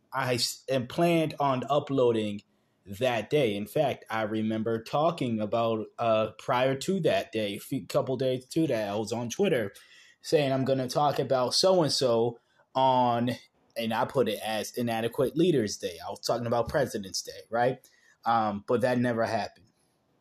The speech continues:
Ended up, uh, not feeling so well last weekend. Um, still getting over, you know, the slight, uh,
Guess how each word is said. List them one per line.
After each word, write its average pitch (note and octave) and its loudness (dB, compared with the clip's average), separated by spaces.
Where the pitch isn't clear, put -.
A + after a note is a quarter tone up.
Ended D#3+ 4
up, E3+ 4
uh, C#3 6
not E3+ 0
feeling F#3 6
so F3+ 6
well D#3 6
last D3+ 2
weekend. C3 0
Um, A#2 2
still E3 6
getting D3+ 2
over, B2+ 6
you C3 0
know, B2 2
the A2+ 0
slight, A#2+ 0
uh, A#2 4